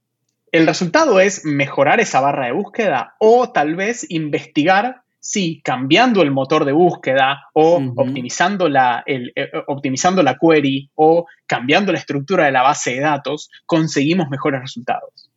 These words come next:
Speaker 2: Exacto.
Speaker 1: Y para eso, de nuevo, volvemos a la experiencia, eh, a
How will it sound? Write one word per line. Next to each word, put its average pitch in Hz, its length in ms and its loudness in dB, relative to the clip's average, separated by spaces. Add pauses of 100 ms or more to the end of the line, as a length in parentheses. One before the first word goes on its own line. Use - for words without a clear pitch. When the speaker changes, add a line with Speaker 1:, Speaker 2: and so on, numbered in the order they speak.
(180)
Speaker 2:
Exacto. - 220 -14
Speaker 1:
Y 147 60 2
para 139 300 2
eso, 208 560 0
de 135 140 -4
nuevo, 165 420 0 (240)
volvemos 135 400 -4
a 123 40 -6
la 120 60 -8
experiencia, 214 760 2 (240)
eh, 123 360 0
a 170 360 0